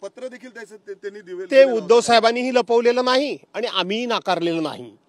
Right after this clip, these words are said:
Speaker 2: उद्धव साहेब ज्या वेळेला राज्याचे मुख्यमंत्री होते, त्यावेळेला केंद्र सरकारकडून सातत्यानं हा प्रकल्प या भागामध्ये करायचा आहेच,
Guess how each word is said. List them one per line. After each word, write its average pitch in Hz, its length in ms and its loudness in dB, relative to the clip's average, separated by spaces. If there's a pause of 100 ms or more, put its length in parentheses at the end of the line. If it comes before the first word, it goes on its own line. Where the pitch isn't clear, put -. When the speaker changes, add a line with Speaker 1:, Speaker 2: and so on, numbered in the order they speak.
(340)
Speaker 2:
उद्धव 180 360 -2
साहेब 233 260 -6
ज्या 208 160 -2
वेळेला 220 420 -2
राज्याचे 185 380 -6
मुख्यमंत्री 208 580 -8
होते, 160 460 -10 (360)
त्यावेळेला 196 360 -4
केंद्र 214 380 -8
सरकारकडून 214 640 -8
सातत्यानं 208 720 -8
हा 233 120 -10
प्रकल्प 202 460 -8
या 220 200 0
भागामध्ये 196 480 -4
करायचा 165 420 -6
आहेच, 127 460 -8